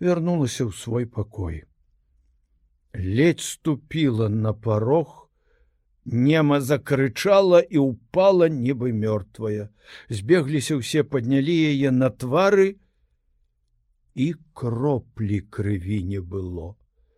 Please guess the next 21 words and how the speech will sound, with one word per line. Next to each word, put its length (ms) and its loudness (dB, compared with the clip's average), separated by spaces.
Паклалі 640 -2
на 160 -2
ложак 540 -4
і 180 -4
з 240 -12
цяжкасцю 1040 -2
змаглі 600 -6
вярнуць 640 -6
ёй 160 -4
дыханне. 880 -12
Як 260 0
апрытомніла, 840 0
расказала, 680 -2
што 280 -8
ўбачыла 640 -6
тады 400 -4
перад 400 -4
сабою 640 0
таго 320 -4
чорнага 800 0
старца 1040 -8